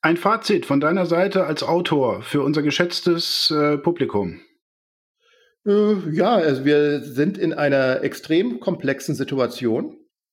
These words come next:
Speaker 2: und auf allen, auf allen Ebenen eigentlich. Und die nächsten Jahre werden mit Sicherheit sehr viele Herausforderungen, äh, mit sich bringen, zumal wir gerade ja auch erst an einer neuen Schwelle von weiteren technologischen Innovationen stehen, die ich übrigens auch in dem Be-,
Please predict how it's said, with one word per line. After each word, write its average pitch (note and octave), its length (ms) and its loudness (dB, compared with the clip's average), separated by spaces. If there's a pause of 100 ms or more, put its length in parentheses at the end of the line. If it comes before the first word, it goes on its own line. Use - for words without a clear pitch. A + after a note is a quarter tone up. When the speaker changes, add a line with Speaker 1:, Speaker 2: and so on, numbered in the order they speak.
(580)
Speaker 2:
und D#3+ 480 2
auf C#3+ 240 -2
allen, C#3+ 320 0
auf - 200 -4
allen C3 300 0
Ebenen C3+ 400 0
eigentlich. A2 760 -6
Und D3 540 0 (100)
die D3 80 -2
nächsten D#3+ 340 0
Jahre C#3+ 360 2
werden C#3 220 2
mit C3 100 -2
Sicherheit D3+ 420 -2
sehr C3 280 2
viele E3+ 260 0
Herausforderungen, A#2 920 -2 (320)
äh, B2+ 80 -2
mit C3 160 0
sich D#3 200 0
bringen, D3 360 0
zumal C#3+ 480 2
wir D3+ 160 4
gerade C3+ 360 0
ja C#3+ 120 2
auch D3+ 120 -2
erst C#3 320 -2
an C3+ 140 -6
einer C3 340 0 (200)
neuen C3+ 340 2
Schwelle C3 560 -2 (140)
von B2+ 200 -2
weiteren C3 420 0
technologischen C#3 640 -2
Innovationen A#2+ 600 0
stehen, B2 340 0
die C#3+ 80 -6
ich A#2 100 -8
übrigens B2 300 -4
auch C#3 200 -2
in C#3+ 60 -4
dem C3+ 140 -2
Be-, C3 220 -4